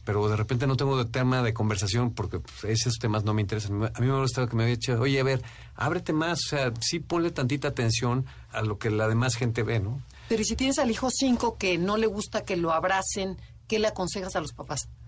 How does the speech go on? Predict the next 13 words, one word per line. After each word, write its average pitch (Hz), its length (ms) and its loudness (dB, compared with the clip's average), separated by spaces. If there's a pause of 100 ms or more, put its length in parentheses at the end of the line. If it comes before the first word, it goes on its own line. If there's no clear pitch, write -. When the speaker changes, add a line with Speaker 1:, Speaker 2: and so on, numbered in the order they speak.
(240)
Speaker 1:
Yo 160 160 0
le, - 220 -4
le 147 160 2
diría, 156 300 2
eh, 143 60 -2 (240)
Speaker 2:
¿Abrázalo 285 460 0
o 156 140 -2
no? 147 160 -6 (320)
Speaker 1:
Ah, 143 80 2
no, 143 100 4
sí, 131 160 0
claro, 127 300 2
trátalo, 165 440 2